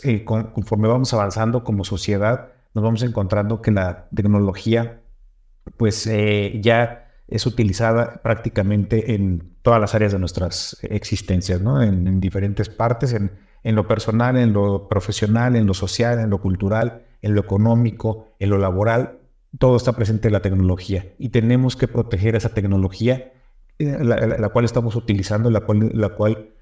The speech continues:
eh, nosotros, eh, pues, hacemos uso de ella como herramienta, porque de otra forma, pues, podemos caer en diferentes, eh, fallos, vulnerabilidades, riesgos,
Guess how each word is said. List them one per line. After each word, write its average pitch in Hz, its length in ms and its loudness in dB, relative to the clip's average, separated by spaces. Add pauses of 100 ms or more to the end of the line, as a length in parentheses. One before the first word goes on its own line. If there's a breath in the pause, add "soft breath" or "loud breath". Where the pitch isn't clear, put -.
(220 soft breath)
eh, 101 320 -2
nosotros, 107 500 -2
eh, 98 420 -2
pues, 104 100 2
hacemos 110 360 0
uso 117 180 -2
de 104 120 0
ella 113 140 2
como 95 200 0
herramienta, 104 720 0 (720)
porque 107 520 0
de 113 80 4
otra 117 200 0
forma, 120 540 -2 (500 soft breath)
pues, 113 380 0
podemos 117 420 0
caer 107 240 2
en 110 140 -2
diferentes, 101 1000 -4
eh, 92 440 -2
fallos, 110 540 0
vulnerabilidades, 101 1120 0
riesgos, 104 760 0